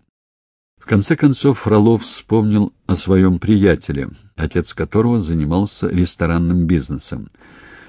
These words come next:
Возможно, он сможет пристроить его на хлебное место. При одной мысли об этом у Сергея ломило виски и разрывалось сердце. Он чувствовал себя загнанным в угол.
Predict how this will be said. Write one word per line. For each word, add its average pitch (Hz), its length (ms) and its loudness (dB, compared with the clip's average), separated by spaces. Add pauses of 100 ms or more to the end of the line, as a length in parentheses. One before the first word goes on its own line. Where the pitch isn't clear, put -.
(220)
Возможно, 123 520 2
он 101 100 2
сможет 117 540 -2
пристроить 92 720 0
его 107 200 2
на 90 140 2
хлебное 82 560 2
место. 76 480 -2 (720)
При 113 160 4
одной 156 260 4
мысли 143 400 4
об 107 140 2
этом 131 300 2
у 107 80 0
Сергея 101 520 2
ломило 90 440 4
виски 85 680 0
и 101 140 6
разрывалось 90 760 2
сердце. - 760 -6 (440)
Он 82 260 -2
чувствовал 113 580 -2
себя 104 440 0 (100)
загнанным 82 760 0
в 82 60 0
угол. 69 380 -4